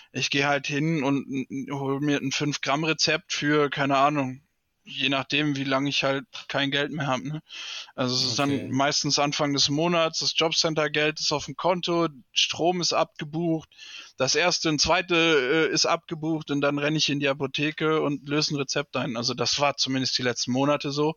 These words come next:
Speaker 1: Das ist jetzt gar nicht mehr möglich, weil, äh, ich hab mit dem Ganzen, ich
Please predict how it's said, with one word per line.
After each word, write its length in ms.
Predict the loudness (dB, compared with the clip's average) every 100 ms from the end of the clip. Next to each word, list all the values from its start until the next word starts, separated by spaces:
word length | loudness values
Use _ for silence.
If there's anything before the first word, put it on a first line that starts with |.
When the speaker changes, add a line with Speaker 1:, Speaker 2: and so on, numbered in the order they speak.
| -6 -10 -8 -8 -2
Speaker 1:
Das 180 | 0
ist 140 | 2 2
jetzt 180 | 0 0
gar 180 | 0
nicht 140 | 0 0
mehr 160 | 0
möglich, 500 | 2 0 2 0 2
weil, 280 | 2 2 2
äh, 600 | -2 -8 -10 -12 -14 -12 -4
ich 180 | 0
hab 140 | 0 -2 _
mit 360 | _ -4 -4 -2
dem 140 | 0
Ganzen, 340 | 0 0 -2 -2
ich 240 | -2 -4